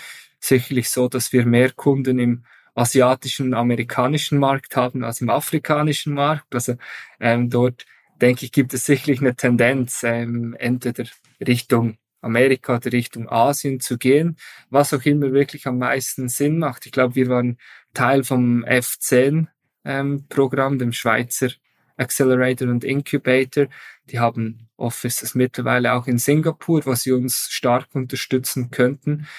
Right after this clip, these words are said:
für den Markteintritt. Von dem her, äh, ist sicherlich etwas, was wir uns auch anschauen. Und für mich würde es überhaupt, äh, keinen Unterschied machen. Ich will dorthin, wo es am meisten Sinn macht für die Zeit,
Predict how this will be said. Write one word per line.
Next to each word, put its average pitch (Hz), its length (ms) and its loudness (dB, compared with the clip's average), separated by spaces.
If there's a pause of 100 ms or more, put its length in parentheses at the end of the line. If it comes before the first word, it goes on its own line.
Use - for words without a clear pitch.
(160)
für - 120 -2
den 131 180 0
Markteintritt. 127 1120 -2 (260)
Von 123 100 0
dem 123 260 4
her, 127 280 0 (100)
äh, 113 240 -6
ist 127 140 -8
sicherlich 127 340 -2
etwas, 120 400 -4
was 117 160 -8
wir 117 100 -6
uns 113 300 -6
auch - 260 -2
anschauen. 135 480 -2
Und 113 120 -6 (220)
für - 100 0
mich 147 240 4
würde 135 180 2
es 120 100 -4
überhaupt, 123 640 -2
äh, 120 220 0 (280)
keinen 135 300 2
Unterschied 143 560 2
machen. 135 560 0 (180)
Ich - 120 -4
will 151 120 6
dorthin, 147 480 4
wo 139 60 2
es 135 140 -4
am 127 80 -2
meisten 127 400 0
Sinn 135 280 0
macht 160 260 -4
für 131 80 -4
die 120 180 -6
Zeit, - 560 -4